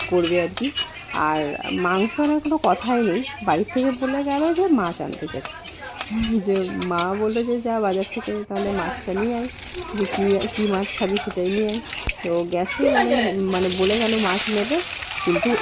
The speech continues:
আনলো মাংস, সেটাও আবার খাসির মাংস। তো স্যারের এখন মুড হয়েছে হঠাৎ আনা, তাই এনে, এনেছেন।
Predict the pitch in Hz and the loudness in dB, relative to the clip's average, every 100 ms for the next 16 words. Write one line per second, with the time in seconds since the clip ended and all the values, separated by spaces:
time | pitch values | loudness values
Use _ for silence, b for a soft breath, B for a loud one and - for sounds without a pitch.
0 | 381 622 - - 165 165 208 392 - - | 0 -2 -4 -2 0 2 4 2 2 -4
1 | - 165 139 - - - 156 156 185 302 | -2 0 0 -4 -8 -6 -2 0 0 0
2 | - 605 - - - - - - - - | -2 -4 -4 -2 -2 -2 -2 -2 0 0
3 | - 269 - 277 285 285 - 277 247 262 | 2 0 0 0 2 2 2 2 4 2
4 | 254 254 247 254 226 240 226 190 214 269 | 2 2 0 0 0 0 0 0 0 0
5 | 240 233 175 175 180 - - - 196 185 | 0 2 2 2 0 -2 -2 -2 2 2
6 | 220 | 2